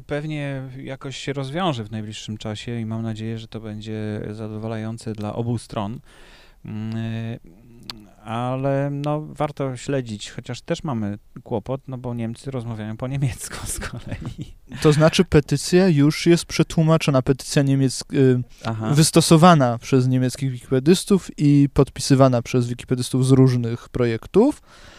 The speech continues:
Speaker 2: i jest w tej chwili już przetłumaczona na polski, także już można się z nią
Speaker 1: No to
Speaker 2: zapoznać.
Speaker 1: koniecznie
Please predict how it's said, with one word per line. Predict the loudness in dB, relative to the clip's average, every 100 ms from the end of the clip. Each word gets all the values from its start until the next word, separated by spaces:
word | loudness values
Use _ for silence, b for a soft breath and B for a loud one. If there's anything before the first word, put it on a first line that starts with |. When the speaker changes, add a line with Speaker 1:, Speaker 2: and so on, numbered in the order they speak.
| b b 2
Speaker 2:
i | 4
jest | 4
w | 4
tej | 2
chwili | 2 2
już | 4 2
przetłumaczona | 0 0 2 2 2 0 2 2 4 4 4
na | 2
polski, | 0 -4 -6 -12 -14
także | -8 -4 2 4
już | 4 2
można | 0 0 0
się | -4 -4
z | -4
nią | -4
Speaker 1:
No |
to | -2 -4
Speaker 2:
zapoznać. | -2 -2 -2 -4
Speaker 1:
koniecznie | -6